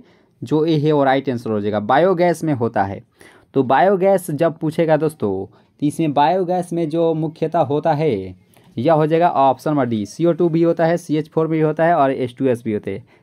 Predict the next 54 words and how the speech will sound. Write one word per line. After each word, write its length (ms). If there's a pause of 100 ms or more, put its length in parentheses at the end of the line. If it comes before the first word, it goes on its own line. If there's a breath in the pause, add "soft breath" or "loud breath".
इनका 180
ऑप्शन 280
जो 140
डी 200
है 100
वो 100
राइट 260
आंसर 260
हो 100
जाएगा। 220
D 200
is 80
the 120
right 220
answer 240
for 200
this 180
question। 280 (520 loud breath)
आपको 220
सेशन 340
अच्छी 220
लग 160
रही 180
हो 160
तो 100
इसे 160
लाइक 300
जरूर 160
कीजिएगा 300
दोस्तों, 300
और 120
चैनल 220
पर 160
नए 200
जुड़े 200
हों 160
तो 100
ज़रूर 240
सब्सक्राइब 440
कर 120
लीजिएगा 400 (640 soft breath)
और 220
अपने 240
दोस्त 220
के 80
पास 140
ज़रूर 220
एक 180
बार 140
शेयर 300
कर 120
ली-, 160 (320)
कर 140
दीजिएगा। 400